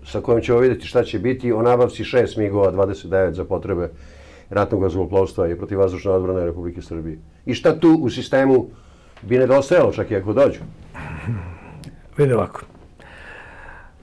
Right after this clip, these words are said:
Speaker 2: Da bi čovjek komentarisao nešto, treba da znaš, da imaš informacije. Znači da imaš konkretne podatke.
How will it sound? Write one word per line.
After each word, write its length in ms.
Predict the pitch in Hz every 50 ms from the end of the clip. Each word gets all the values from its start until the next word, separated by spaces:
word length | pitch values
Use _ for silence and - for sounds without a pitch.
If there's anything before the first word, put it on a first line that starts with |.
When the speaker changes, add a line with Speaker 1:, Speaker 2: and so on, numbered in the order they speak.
| - - - - - - -
Speaker 2:
Da 120 | - 113
bi 100 | 120 123
čovjek 240 | - - 185 185 -
komentarisao 520 | - 147 147 143 - 165 175 170 - 147
nešto, 280 | 151 160 160 160 160 147
treba 220 | - - 151 147
da 60 | 143 139
znaš, 280 | 139 156 104 85 -
da 60 | -
imaš 140 | 95 117 107 -
informacije. 520 | - 131 127 120 113 110 - - - - - - - - - - -
Znači 220 | - - - - 101
da 80 | 226
imaš 340 | 233 - - - - - - 101 - - - - - - -
konkretne 400 | - 101 - - 113 104 - 98
podatke. 520 | 104 107 95 95 92 90 - - - -